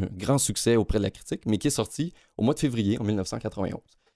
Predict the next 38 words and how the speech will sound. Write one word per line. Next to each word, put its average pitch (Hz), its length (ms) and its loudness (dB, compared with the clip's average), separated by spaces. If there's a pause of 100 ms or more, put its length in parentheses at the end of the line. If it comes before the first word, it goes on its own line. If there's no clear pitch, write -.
(240)
La - 100 2
deuxième 165 440 6
période 117 560 6
creuse 143 340 4
de 110 80 6
l'année, 104 380 4
c'est 135 200 0
le 139 80 4
mois 107 160 4
d'août 165 200 2
et 127 60 4
septembre. 101 400 0 (640)
Dans 113 180 6
les, 120 300 6
dans 107 160 4
les 143 100 2
recherches 110 320 2
que 117 100 4
j'ai 95 160 2
faites, - 260 -2
euh, 98 640 0
il 98 140 -2
y - 20 -4
a 190 40 -2
une - 60 -2
statistique - 580 0
qui - 240 -2
démontrait 92 460 0
que 113 500 2
les 92 380 0 (100)
personnes 156 300 4
âgées 120 260 4
de 110 80 4
vingt-quatre 117 340 2
ans 147 40 4
et 127 80 4
moins 101 200 2
constituaient - 680 -2